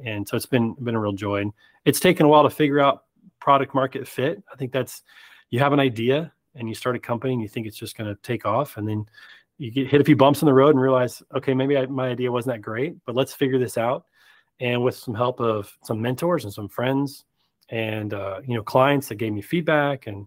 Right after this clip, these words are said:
and others, I feel like we're much, much closer to a really good product mar-, mar-, market fit with what I'm passionate about, what my skill set is, and what the market, I think, really needs right now. So it's a lot of fun right now.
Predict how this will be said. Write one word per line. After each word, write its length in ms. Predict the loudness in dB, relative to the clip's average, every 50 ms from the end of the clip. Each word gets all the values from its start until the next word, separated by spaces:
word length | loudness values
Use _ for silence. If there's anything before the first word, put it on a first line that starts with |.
| _ -6
and 100 | -2 0
others, 380 | 0 2 2 0 0 -2 -6 -12 _
I 280 | _ _ _ _ _ _
feel 100 | 4 4
like 100 | 6 6
we're 80 | 6 6
much, 260 | 8 6 6 6 4
much 200 | 2 0 0 -4
closer 500 | -6 -4 -2 0 0 -2 -2 -6 -8 -8
to 540 | -8 -8 -6 -4 -4 -2 -2 -4 -6 -8 -8
a 260 | -8 -6 -6 -6 -6 -4
really 220 | 0 2 2 2
good 120 | 2 0 2
product 300 | 2 2 2 0 -2 -6
mar-, 140 | -6 -6 -6
mar-, 280 | -4 -2 -2 -2 -2 _ _
market 280 | -6 -4 -4 -4 -6 -6
fit 200 | -4 -4 -2 -2
with 220 | -2 -2 -4 -6 _ _ _ _ _ _ _ -2
what 120 | 0 0
I'm 120 | 0 2
passionate 320 | 2 0 0 0 -2 -4 -2
about, 320 | 0 2 2 0 0 -4 _ -2
what 140 | -2 0 0
my 100 | -2 -4
skill 300 | -4 -2 0 0 0 0
set 180 | -2 -4 -4
is, 260 | -4 -4 -6 -8 -10 _ _ _ _ _ _ _ _ _ -4
and 80 | -2
what 140 | -2 -2 0
the 60 | 0
market, 360 | 2 2 2 2 2 0 0
I 80 | 0 -2
think, 220 | -2 -6 -8 -8
really 180 | -8 -6 -6 -4
needs 240 | -4 -4 -4 -6 -8
right 140 | -12 -12 -14
now. 160 | -16 -16 -14
So 180 | -8 -4 -4
it's 140 | -4 -2 -2
a 20 | -2
lot 80 | -2
of 80 | -2 -4
fun 160 | -6 -6 -6
right 100 | -6 -8
now. 140 | -12 -16